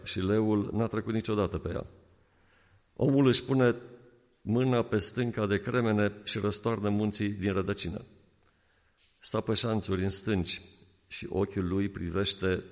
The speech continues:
tot ce este de preț în ele. Oprește curgerea apelor și scoate la lumină ce este ascuns. Dar înțelepciunea unde se găsește?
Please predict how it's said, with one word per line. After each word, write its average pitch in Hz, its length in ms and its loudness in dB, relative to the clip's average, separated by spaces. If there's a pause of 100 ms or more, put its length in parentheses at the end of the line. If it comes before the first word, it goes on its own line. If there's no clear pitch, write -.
tot 101 200 -4
ce 95 120 -6
este 92 240 -2
de 82 100 -2
preț 87 300 -4
în 82 200 -4
ele. 78 300 -4 (920)
Oprește 131 440 2
curgerea 110 440 2
apelor 104 480 2 (100)
și - 180 -6
scoate 101 320 -2
la 92 100 2
lumină 101 360 2
ce - 140 -4
este 95 240 -4
ascuns. 92 560 -4 (800)
Dar 117 480 -2
înțelepciunea 101 680 0
unde 95 240 2
se 82 140 -4
găsește? 82 480 -6